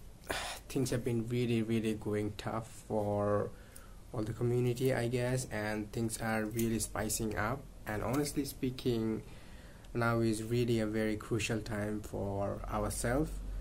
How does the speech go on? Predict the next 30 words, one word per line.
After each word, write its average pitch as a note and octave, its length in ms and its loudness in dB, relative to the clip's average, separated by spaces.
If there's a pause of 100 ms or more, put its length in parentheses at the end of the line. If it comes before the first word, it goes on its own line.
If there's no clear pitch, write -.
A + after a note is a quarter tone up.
(460)
And A2+ 380 4
I'm A#2+ 160 4
not C3+ 160 2
only D#3 180 4
talking C3 360 0
about A2+ 340 0
Steem A#2+ 380 0
blockchain, A2 600 0
but A2 360 -4
I A2+ 60 -2
am A2+ 140 0
talking B2 380 -2
about A2+ 400 -2
our A2 220 0
real A#2+ 260 2
life A2 340 -2
as A2 160 -4
well. A#2+ 320 2 (540)
covid C3 300 2
nineteen A2+ 420 2
virus A2 520 0
have A2 260 -4
really A2+ 260 0
taken A2+ 420 -4
over A2 680 0
a A2+ 40 -4
lot C3 120 2
of B2+ 120 -4
countries, C3+ 720 -2
and A2 640 -2